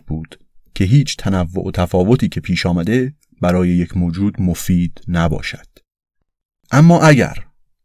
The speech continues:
دوباره یه فرض دیگه، اما اگر تغییرات و تفاوت‌های مفید در هر موجودی رخ بدهد، یعنی نتیجه بند قبلی رو فرض استدلال جدید قرار داد،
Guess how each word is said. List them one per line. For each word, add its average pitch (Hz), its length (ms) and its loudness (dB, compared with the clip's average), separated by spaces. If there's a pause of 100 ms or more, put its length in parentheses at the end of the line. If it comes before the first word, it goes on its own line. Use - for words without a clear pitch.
(200)
دوباره 85 260 -4
یه 80 80 -4
فرض 76 280 -10
دیگه، - 220 -20 (880)
اما 160 300 4
اگر 127 300 2 (120)
تغییرات 107 840 2 (220)
و 87 520 -4
تفاوت‌های 92 640 0
مفید 123 640 0 (260)
در 98 160 0
هر 104 240 2
موجودی 113 500 2
رخ 92 260 -2
بدهد، 95 520 0 (960)
یعنی 85 140 -4
نتیجه 85 640 -2 (120)
بند 80 220 -2
قبلی 80 340 -2
رو 131 380 0
فرض 95 600 -4 (220)
استدلال 78 420 -4
جدید 73 220 -2
قرار - 340 -12
داد، - 220 -20